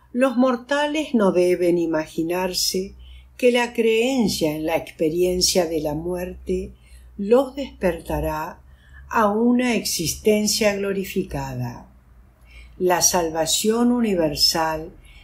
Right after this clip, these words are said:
se basa en progreso y probación, y es inalcanzable sin ellos. El progreso nace de la experiencia.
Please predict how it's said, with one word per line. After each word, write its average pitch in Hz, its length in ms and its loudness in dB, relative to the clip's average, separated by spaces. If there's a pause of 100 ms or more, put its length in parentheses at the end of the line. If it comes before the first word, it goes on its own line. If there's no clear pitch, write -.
(120)
se 202 300 2
basa 196 500 2
en 175 140 -4
progreso 175 800 -2
y 226 80 0
probación, 147 1120 -4 (500)
y 160 340 0
es 240 260 4
inalcanzable 160 1300 0 (380)
sin 220 400 2
ellos. 131 1080 -6 (880)
El 262 240 4
progreso 262 800 0
nace 214 560 4
de 208 140 2
la 208 160 2
experiencia. 139 1200 -2